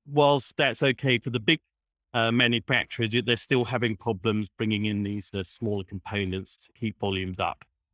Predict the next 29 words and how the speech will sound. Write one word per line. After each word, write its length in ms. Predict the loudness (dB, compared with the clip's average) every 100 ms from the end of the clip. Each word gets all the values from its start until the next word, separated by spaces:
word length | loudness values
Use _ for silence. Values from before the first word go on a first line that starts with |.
| _ -8
trading. 360 | -6 -6 -10 -14 _ _ _ _ _ _ _
Generally, 460 | 2 4 4 2 2
the 160 | 0
trends 340 | 0 0 0 -2
across 280 | -4 -6 -2
the 100 | 2
market, 480 | 4 4 0 -2
the 80 | -2
pricings 540 | 0 0 0 -8 -8 -2
are 340 | 2 2 0 -8 _
going 300 | 0 0 -4 -4
down. 240 | -4 -6 _ _ _ _ _ _ _
But 140 | 2 4
what 160 | 6
I 100 | 6
can 380 | 4 2 2 2
say 340 | 0 2 4 4
is 220 | 0 -4 _ _ _ _
that 200 | 2 4
as 340 | 2 2 0 0
volumes 500 | 4 6 6 4 2
are, 180 | 0 0 0
are 120 | -2
going 400 | 2 4 2 2
down, 320 | 2 2 0
it, 80 | 0
it 320 | -2 -2 -4 -6
can 560 | 0 2 2 0 0
make 300 | 2 4 2